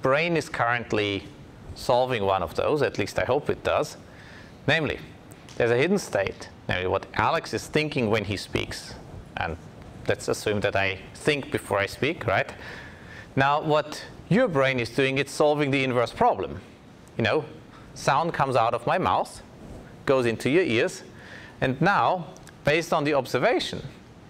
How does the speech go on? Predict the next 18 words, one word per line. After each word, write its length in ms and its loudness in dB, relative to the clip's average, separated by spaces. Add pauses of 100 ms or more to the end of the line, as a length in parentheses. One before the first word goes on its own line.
(280)
you're 140 4
trying 440 2
to 120 -2
infer 460 2
what 360 2
the 100 2
hidden 280 0
state 400 0
is 140 0
of 200 0
what 260 2
I 140 2
might 260 2
have 160 0 (440)
tried 360 2
to 100 -4
say 460 2 (360)
when, 320 2